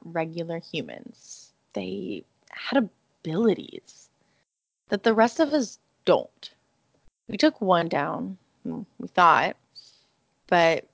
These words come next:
then his little red drone lit up and he was on his feet again. We kept firing, they didn't expect to run into an armory on foot, so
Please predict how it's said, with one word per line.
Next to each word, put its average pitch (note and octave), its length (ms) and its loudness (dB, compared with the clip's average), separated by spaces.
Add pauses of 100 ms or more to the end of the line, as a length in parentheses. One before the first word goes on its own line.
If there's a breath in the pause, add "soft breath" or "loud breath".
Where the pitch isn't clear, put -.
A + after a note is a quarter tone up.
(180)
then G3+ 200 2
his F3 100 -6 (160)
little F#3+ 320 2
red F3+ 400 0
drone E3+ 560 2
lit E3+ 260 -4
up A3 340 0
and B2 320 -4
he D3+ 320 -12
was G#3+ 140 0
on A3+ 140 2
his - 180 -8
feet A#3 280 -2
again. - 580 -4 (960)
We - 120 -8
kept - 280 2
firing, E3+ 640 2 (280)
they F3+ 160 -2
didn't G#3 260 0
expect - 600 0
to F#3 120 -4
run D#3 240 -2
into E3 300 -8
an D#3+ 100 -4
armory F3+ 440 -6
on E3 220 -6
foot, - 440 0
so D3+ 440 -2